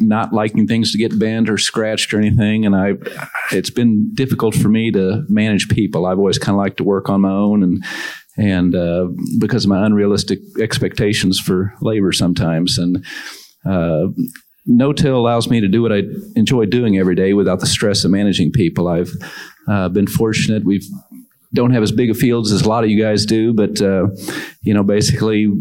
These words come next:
I can take one tractor and with a forty-foot planter and a forty-foot air seeder and a hundred twenty-foot sprayer and, and, uh, farm a little over three thousand acres on my own with, with just some part-time help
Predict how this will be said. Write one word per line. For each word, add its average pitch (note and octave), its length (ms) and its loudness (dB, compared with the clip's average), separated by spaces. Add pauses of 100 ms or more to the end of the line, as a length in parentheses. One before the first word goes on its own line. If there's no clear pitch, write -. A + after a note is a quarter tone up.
(420)
I A2+ 120 -2
can A2+ 140 0
take A2+ 240 2
one A2 220 2
tractor G#2+ 640 -2
and F#2+ 260 2
with F#2+ 140 2
a F2+ 40 0
forty-foot A2+ 540 0
planter A2+ 340 0
and G2+ 80 2
a F2+ 80 -2
forty-foot G#2 440 0
air G#2 180 2
seeder G#2 380 0
and G2 80 2
a - 20 0
hundred G2+ 320 2
twenty-foot G2+ 420 -2
sprayer G#2+ 540 0
and, G2 240 -2 (460)
and, F#2 400 2
uh, F2 260 0 (420)
farm G#2 240 2
a G#2 40 2
little G2+ 160 2
over F#2+ 100 2
three G#2+ 220 2
thousand G2 400 2
acres G#2 320 0
on F#2 120 2
my F#2+ 140 2
own G2+ 300 2
with, F#2 200 0 (140)
with F#2 160 -2
just - 240 0
some F#2 140 0
part-time G2 480 0
help G2 340 0